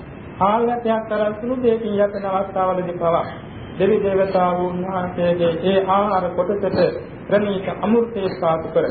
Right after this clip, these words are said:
උන්වහන්සේ බුදු වෙන අවස්ථාවේදී සුජාතාව පිළිගන්නු ක්ෂීර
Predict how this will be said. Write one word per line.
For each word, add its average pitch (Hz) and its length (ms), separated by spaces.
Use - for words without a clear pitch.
උන්වහන්සේ 220 480
බුදු 202 200
වෙන 220 200
අවස්ථාවේදී 214 840
සුජාතාව 220 640
පිළිගන්නු 220 600
ක්ෂීර 214 320